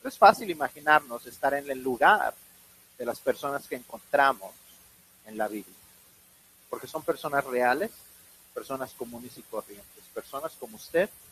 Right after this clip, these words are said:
y personas como yo. Esa es una de las razones por las que podemos confiar en la Biblia, porque encontramos la desobediencia del pueblo y de las personas, que es bastante comparable a la de nosotros.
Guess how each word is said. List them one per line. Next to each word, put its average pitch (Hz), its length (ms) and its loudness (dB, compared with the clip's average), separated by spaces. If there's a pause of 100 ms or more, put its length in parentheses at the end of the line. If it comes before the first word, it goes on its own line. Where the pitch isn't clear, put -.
(380)
y - 40 -20
personas 110 520 -8
como 95 200 -14
yo. 85 120 -20 (920)
Esa 156 160 -2
es - 80 -8
una 240 200 8
de 226 60 10
las 180 160 10
razones 151 680 2 (240)
por 170 140 10
las 165 140 10
que 165 80 2
podemos 165 360 6
confiar 147 500 6
en 135 120 -6
la 135 100 8
Biblia, 175 420 0 (920)
porque 165 160 8
encontramos 190 500 8
la 196 100 10
desobediencia 185 720 4
del 175 160 4
pueblo 220 400 8
y 175 60 4
de 165 80 4
las 151 180 4
personas, 160 720 2 (180)
que 170 60 -16
es 165 80 -14
bastante 190 520 2
comparable 139 640 4
a 117 40 0
la 117 120 -2
de 113 100 -4
nosotros. - 340 -10